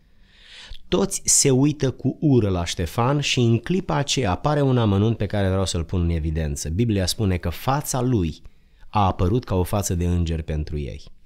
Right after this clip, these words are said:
Acesta a fost un semn din partea lui Dumnezeu, care avea drept scop să-i convingă pe ei de faptul că acest purtător al feței de înger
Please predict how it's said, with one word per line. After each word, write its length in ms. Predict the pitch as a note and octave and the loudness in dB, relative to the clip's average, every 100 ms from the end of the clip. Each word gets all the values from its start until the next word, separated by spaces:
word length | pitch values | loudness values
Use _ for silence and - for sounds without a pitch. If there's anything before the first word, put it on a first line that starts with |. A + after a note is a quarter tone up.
| - - - - - - | -20 -18 -14 -12 -8 -2
Acesta 320 | F3+ B3+ C4+ | 0 2 0
a 40 | |
fost 260 | - G#3+ - | 0 -2 2
un 120 | F3 | 2
semn 340 | D3+ - G#2+ | 4 2 2
din 160 | F#2 F#2 | 4 2
partea 340 | G#2+ G#2+ - | 2 -2 -2
lui 140 | F#2 F2 | -2 0
Dumnezeu, 680 | E2+ E2 D#2 D#2 D2+ C3 - _ _ _ _ - - | 0 0 -2 -2 -4 -6 -10 _ _ _ _ -18 -2
care 480 | C3+ B2 A#2+ A#2+ - | 2 4 4 2 0
avea 540 | B2 A#2+ B2 B2+ B2+ - - | 2 2 4 2 0 -6 -6
drept 420 | A2 A#2 B2+ - | 0 2 2 0
scop 360 | - - B2 | -2 0 0
să-i 240 | - A#2 G#2+ | 2 2 0
convingă 800 | - A#2+ A2+ B2+ F3+ E3+ C3 G#2+ | 0 2 4 4 2 4 2 0
pe 160 | A2+ | 0
ei 520 | F#2+ E2+ E2 F2 C3 - | 0 0 0 -2 -4 -6
de 180 | G2+ G#2+ | -2 0
faptul 420 | - E3 E3 C#3 | 0 0 2 2
că 120 | B2+ | 2
acest 320 | A#2+ C3 - | 0 0 -2
purtător 760 | - A2 - G#2 D#3+ B2 D#2+ - | 0 0 0 0 0 0 0 -4
al 180 | F2+ F2+ | -2 -4
feței 380 | - A#2+ - F#2 | -2 -4 -2 -2
de 140 | F2 | -2
înger 500 | - G#2+ A#2+ B2+ C3 | -2 0 0 0 -6